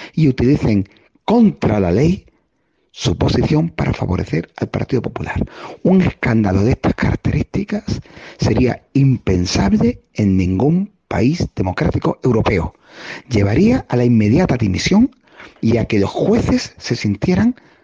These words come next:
avergonzados. ¿Qué es lo que ha producido en España? ¿Cuál ha sido la única consecuencia?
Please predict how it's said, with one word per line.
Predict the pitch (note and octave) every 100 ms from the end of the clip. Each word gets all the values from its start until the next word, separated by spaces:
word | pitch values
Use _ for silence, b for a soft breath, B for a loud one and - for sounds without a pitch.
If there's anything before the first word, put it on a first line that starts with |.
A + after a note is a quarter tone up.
| b -
avergonzados. | - G#2 F2+ E2 - - - - _ _ B B B B B _ -
¿Qué | G3+
es | G#3 F3
lo | E3
que | D#3+
ha |
producido | D3 C#3 B2+ C#3 C3
en | C3+
España? | D3 - A#3 B3 -
¿Cuál | - G3+ F#3+
ha |
sido | D3 F#3+ E3
la | C#3 C3+
única | C#3+ C3+ C3+
consecuencia? | C3+ B2+ C3+ G3 G#3+ - A#3